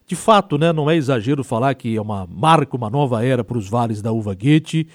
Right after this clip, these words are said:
com resultados expressivos, né, com, de fato, né, ah, buscando toda essa excelência depois da denominação de origem de vinhos aqui da região, que tem essa rigorosa avaliação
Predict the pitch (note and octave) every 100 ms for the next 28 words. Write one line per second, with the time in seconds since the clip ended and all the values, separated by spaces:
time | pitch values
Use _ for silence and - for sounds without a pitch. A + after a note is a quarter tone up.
0 | - - _ C3+ C3 B2 - B2+ A#2 -
1 | D3+ B2+ - E3+ E3+ C3+ A#2+ C3+ C#3 -
2 | B2+ A#2+ G#2+ - C#3 B2+ B2 B2+ B2+ A2+
3 | - A2 G#2 - _ _ - F#2+ C3 C#3
4 | - - D#3+ C#3+ C3 D#3+ D3+ C#3 - C3+
5 | A#2+ G#2 - C3 A2+ D#3+ D3 D#3+ E3 D3
6 | - D#3 D#3 D#3 - _ C3 C3 D#3 C3
7 | C3 C#3+ C#3+ B2+ A2 - C#3+ A#2 G#2+ B2+
8 | D3+ B2 A2 F#2+ C3+ A2+ G#2+ B2 A2 G#2
9 | F#2 C#3 D3+ - _ _ - D#3+ - D#3
10 | F#3 F#3 C#3+ D3+ D3 A2+ A#2 B2 A2+ G2
11 | - D3+ D3+